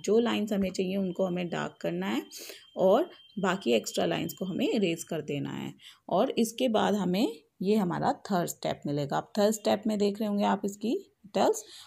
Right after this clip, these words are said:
और नीचे मैंने इसमें ये और ऐड कर दिया है। तो ये जब हम ऐड करेंगे नीचे की पेटल्स, तो इसका भी सेम पैटर्न होगा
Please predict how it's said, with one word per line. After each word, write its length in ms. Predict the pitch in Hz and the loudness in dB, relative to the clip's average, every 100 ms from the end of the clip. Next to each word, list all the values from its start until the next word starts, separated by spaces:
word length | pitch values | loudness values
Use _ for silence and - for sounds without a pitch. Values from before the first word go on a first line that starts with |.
| _ | _
और 120 | 214 | 6
नीचे 360 | 233 208 202 214 | 8 6 4 2
मैंने 280 | 202 170 170 | 2 2 -2
इसमें 460 | 165 170 214 453 _ _ | -2 -2 -2 -4 _ _
ये 260 | 175 170 214 - | 0 2 2 2
और 360 | 170 165 - - | 0 0 -2 -4
ऐड 200 | 165 - | -4 -4
कर 160 | - 143 | -6 -6
दिया 240 | 151 143 | -2 -2
है। 200 | 143 - - - _ - | -4 -8 -16 -20 _ -2
तो 60 | |
ये 280 | 220 185 214 | 0 2 4
जब 160 | 254 262 | 4 2
हम 160 | 277 | 2
ऐड 220 | 269 233 - | 2 0 2
करेंगे 380 | 233 240 240 | 4 4 4
नीचे 280 | 240 226 233 | 2 2 0
की 100 | 233 | -2
पेटल्स, 680 | 226 220 202 233 392 - - _ | 0 0 2 0 -2 -6 -16 _
तो 400 | 202 196 359 - _ _ _ _ _ _ _ _ _ _ _ _ - - | 2 4 2 -2 _ _ _ _ _ _ _ _ _ _ _ _ -20 -16
इसका 200 | - 208 | -6 -4
भी 120 | 220 | -2
सेम 340 | 226 233 214 214 | -2 -2 0 0
पैटर्न 420 | 233 226 233 220 | -2 -2 -2 0
होगा 320 | 220 220 381 | 0 2 0